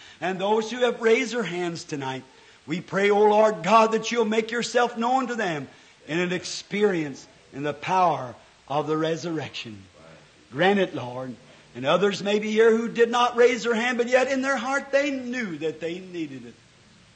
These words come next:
I pray that you'll bless them and give to them the desire of their heart. When we leave the building tonight, may we go as different people. May we go with a different purpose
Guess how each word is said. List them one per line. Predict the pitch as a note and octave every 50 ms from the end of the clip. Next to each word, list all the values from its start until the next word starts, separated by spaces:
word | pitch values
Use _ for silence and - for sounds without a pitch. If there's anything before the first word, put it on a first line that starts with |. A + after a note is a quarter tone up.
| _ _ _ _ -
I | A#2+ D3 D#3
pray | D#3 - - F3 F3+ F#3 F3+
that | F#3 F3+ F3+ -
you'll | G3+ G#3 G#3 G#3 E3+
bless | F#3 G#3+ A3+ A#3 A3+ - -
them | - E3+ C#3 B2+ A#2+ A#2 A2 A2+ - - - - - - - - -
and | A2 A#2+ A2 G#2+
give | C#3+ F#3 G#3 G#3 G#3
to | G#3+ G#3+
them | F3+ G#3 F#3+ F3 D#3 D3 C#3+
the | D3 D3
desire | D3 D3+ C#3+ B2 D#3+ D#3+ E3 E3+ F3
of | E3+
their | E3+ F3+ E3+
heart. | D3 C3 B2 A#2 G#2+ G#2+ - _ _ _ _ _ _ _ _ _ _ _ -
When | G#2 G2+
we | A2+ C#3+ D3+
leave | D3+ D#3+ F3+ F3+ D#3
the | F3+ E3+
building | C#3+ B2 E3+ F3+ F3+ F#3 F3+
tonight, | D#3+ F3+ F3+ F3+ F#3 F3+ F3+ - - - - _ -
may | A2 A2 A#2 C#3+ E3+ F#3 F#3+
we | F3+ F#3+ G3
go | F3 D3+ C3+ - G#3+ G#3+
as | G3 D#3
different | C3 C3 F3 A3 G#3+ G#3+ A3 G#3 F3 -
people. | - F3+ D#3+ C3 - B2+ A#2 A2 - - - - - _ -
May | A#2+ D3+ F#3
we | F#3+ G3 G#3+ G3+
go | D#3+ E3+ G#3+ A3+
with | B3 A#3+ A3+ -
a | A#3+ G#3+
different | F3 G3 B3+ B3+ B3+ C4 B3+ A3 - - -
purpose | - B3+ B3+ A#3+ - - D3+ C#3 - -